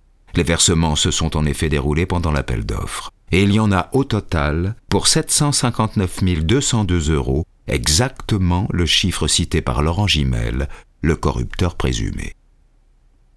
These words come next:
Cependant, plusieurs éléments ne collent pas. D'abord, Gimel n'accuse que Charles Secaldi,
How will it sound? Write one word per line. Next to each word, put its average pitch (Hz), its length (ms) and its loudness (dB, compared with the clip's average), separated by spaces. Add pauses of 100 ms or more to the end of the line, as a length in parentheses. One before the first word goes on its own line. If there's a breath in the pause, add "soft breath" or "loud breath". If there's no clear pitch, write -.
(300)
Cependant, 90 480 2 (480)
plusieurs 101 400 2
éléments 95 320 2
ne 120 80 2
collent 69 240 -2
pas. - 380 -4 (760)
D'abord, 71 380 -2
Gimel 90 460 0
n'accuse 78 480 0
que 62 120 -2
Charles 104 380 2
Secaldi, 71 680 -2